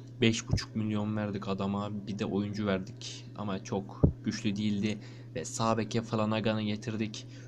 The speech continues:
Üç dört yüz Brenet verdik üstüne. Brenet de artmamıştı. O yüzden Flanagan'ı getirdik. Bu şekilde transferi bitirdik. Kadrom da bu şekilde oldu. Dört üç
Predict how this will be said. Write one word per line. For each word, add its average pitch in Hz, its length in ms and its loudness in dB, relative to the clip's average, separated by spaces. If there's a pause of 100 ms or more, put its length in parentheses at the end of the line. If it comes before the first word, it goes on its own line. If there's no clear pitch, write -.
Üç - 240 0
dört 117 320 4
yüz 110 280 2 (460)
Brenet 113 480 4
verdik 98 360 0
üstüne. 107 540 -4 (340)
Brenet 107 440 0
de 104 100 0
artmamıştı. 104 720 -2
O 98 100 0
yüzden 101 280 0
Flanagan'ı 101 580 0
getirdik. 95 600 -4 (400)
Bu 117 80 2
şekilde 104 480 0
transferi 95 480 0
bitirdik. 98 520 -2 (260)
Kadrom 107 420 2
da 110 80 4
bu 110 80 0
şekilde 104 400 -2
oldu. 101 340 2 (720)
Dört 120 460 6 (1040)
üç - 480 2